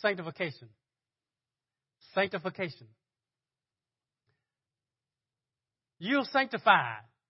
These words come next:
When you were born again, you were sanctified. Now, what is sanctification? Be set apart. That's what sanctification means. You were set apart. When you were born again, you were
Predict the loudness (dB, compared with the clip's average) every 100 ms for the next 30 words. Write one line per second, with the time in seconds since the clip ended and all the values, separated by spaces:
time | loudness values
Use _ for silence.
0 | _ _ _ -4 -4 -2 -4 0 -2 -4
1 | _ _ _ 0 4 6 6 4 2 -6
2 | -2 2 2 0 -4 -6 -10 _ -8 -2
3 | -2 2 2 2 2 2 2 -2 _ _
4 | _ _ _ _ _ _ _ _ _ _
5 | _ _ _ _ _ _ _ -12 -10 -10
6 | -10 -14 -14 -12 -12 -12 -18 _ _ _
7 | _ _ _ _ _ _ -12 -10 -8 -10
8 | -4 -4 -4 -12 _ _ _ _ _ _
9 | _ _ _ _ -20 -16 -14 -14 -16 _
10 | -16 -14 -16 -18 _ _ _ -8 -8 -8
11 | -2 -2 0 -2 -2 -6 _ _ _ _
12 | -4 -4 -2 -6 -6 -6 -4 -4 -2 -2
13 | 0 0 -4 -6 -4 -4 -6 -8 -10 _
14 | _ _ _ -4 -2